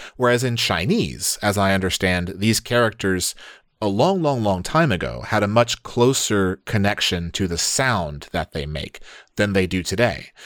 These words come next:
So these days, it's almost impossible to guess how I should write something based on what it sounds like, because it, there might be a part of the character that indicates something close to the sound that the character makes,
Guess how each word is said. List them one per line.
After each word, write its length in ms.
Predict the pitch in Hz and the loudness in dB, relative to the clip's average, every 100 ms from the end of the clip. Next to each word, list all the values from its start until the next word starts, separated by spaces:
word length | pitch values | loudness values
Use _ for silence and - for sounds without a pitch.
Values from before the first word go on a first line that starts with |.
| - - | -16 -2
So 180 | 127 | 0
these 280 | 110 196 180 | 2 0 0
days, 340 | 92 82 82 101 | -4 -4 -2 -4
it's 140 | 95 | -2
almost 440 | - 151 226 214 | 0 2 2 0
impossible 720 | 160 117 117 113 - 80 73 | -2 -2 0 0 -2 -6 -8
to 160 | - 98 | -6 -6
guess 640 | 85 98 87 - - - - - _ | -2 -2 -2 -2 -2 -4 -8 -20 _
how 300 | - 117 107 | -6 -2 0
I 80 | 98 | 0
should 220 | - 92 | -2 -2
write 240 | 90 85 - | 0 0 -2
something 480 | 85 - 76 - - - _ 98 | -4 -8 -10 -10 -16 -20 _ -2
based 280 | 101 - 98 | 0 0 0
on 180 | 90 | 0
what 120 | 87 80 | -2 -4
it 80 | - | -4
sounds 440 | - 104 90 - | -2 -2 -2 -4
like, 260 | 71 - - | -6 -10 -4
because 320 | 98 110 98 | 2 2 2
it, 80 | 95 92 110 | -2 -4 0
there 100 | 113 | 2
might 320 | 110 175 - | 2 -4 0
be 140 | 175 | 0
a 60 | 131 | 0
part 260 | - 120 | 0 0
of 60 | 104 | 0
the 60 | 92 | -4
character 640 | - 160 104 - 80 71 - - - - | -2 0 0 -4 -8 -8 -12 -20 -20 -4
that 320 | 98 92 - _ - | 0 0 -4 _ -2
indicates 720 | 120 107 - 101 90 - - - | 2 2 2 0 0 -2 -4 -2
something 400 | - 107 98 92 | 0 2 0 0
close 260 | - 101 | 2 2
to 140 | - 101 | 4 0
the 120 | 87 | 0
sound 400 | - 110 107 101 | 0 0 0 0
that 140 | 95 76 | -2 -4
the 60 | |
character 360 | - 98 87 87 | -4 -2 -2 -4
makes, 320 | 85 113 - | -6 -4 -6